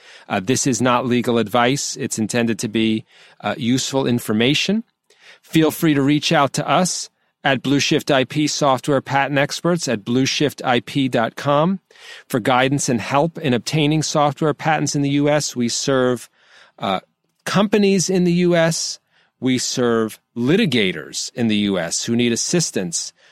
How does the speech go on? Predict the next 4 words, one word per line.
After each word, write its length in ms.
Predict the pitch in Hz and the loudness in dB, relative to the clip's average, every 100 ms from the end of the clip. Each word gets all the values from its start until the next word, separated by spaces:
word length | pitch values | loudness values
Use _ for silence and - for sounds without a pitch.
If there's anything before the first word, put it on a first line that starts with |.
| _ - | _ -4
with 320 | 123 123 - _ - | 0 0 -4 _ -10
software 580 | - 147 139 - 139 123 | -2 0 0 -2 -2 -2
patent 460 | - 143 117 123 | 0 0 0 0
litigation 640 | 123 117 135 151 - 92 | 0 0 2 0 0 -6